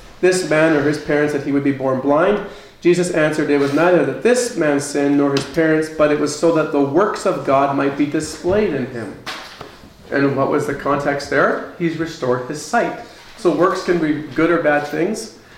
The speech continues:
In action, they can be reference to miracles. But works can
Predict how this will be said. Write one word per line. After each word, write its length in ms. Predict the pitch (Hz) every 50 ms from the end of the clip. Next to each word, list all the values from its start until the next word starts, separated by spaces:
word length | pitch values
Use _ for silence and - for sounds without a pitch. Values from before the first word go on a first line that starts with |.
| - - -
In 120 | 143 143
action, 600 | 139 160 180 - - - 208 220 233 214 220 - - -
they 80 | 165 160
can 220 | 156 - 147 143
be 200 | 139 156 156 147
reference 380 | - 156 151 - 135 131 135 -
to 80 | - 175
miracles. 680 | 180 196 214 202 175 - - 127 117 110 - - - - - - - - - _ _ - _ - - -
But 240 | 151 143 147 147 143
works 480 | 160 240 269 226 143 147 - - -
can 240 | - - 160 151 -